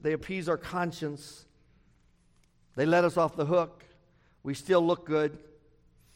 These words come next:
Next year and the next and maybe the next, we'll probably be saying the same thing.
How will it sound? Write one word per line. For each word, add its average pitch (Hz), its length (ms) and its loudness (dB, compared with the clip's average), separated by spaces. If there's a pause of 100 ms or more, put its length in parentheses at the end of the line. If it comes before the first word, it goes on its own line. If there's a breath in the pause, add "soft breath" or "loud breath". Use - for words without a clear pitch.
(160)
Next 165 320 0
year 170 360 2
and 143 180 -2
the 143 60 -2
next 160 580 -2
and 143 140 -6
maybe 156 200 0
the 147 120 -4
next, 160 360 -4
we'll 151 120 -4
probably 156 340 -2
be 147 140 -6
saying 156 400 -4
the 131 80 -8
same 139 260 -10
thing. 123 380 -14